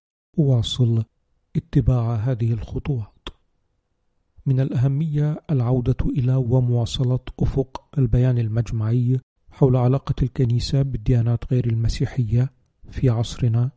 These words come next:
نوستريتاتي، والسير قدما بالأخوة العالمية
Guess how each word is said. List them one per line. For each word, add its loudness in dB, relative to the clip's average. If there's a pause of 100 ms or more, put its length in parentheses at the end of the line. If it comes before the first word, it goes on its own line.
(140)
نوستريتاتي، 0 (800)
والسير 2
قدما 2
بالأخوة 0
العالمية 2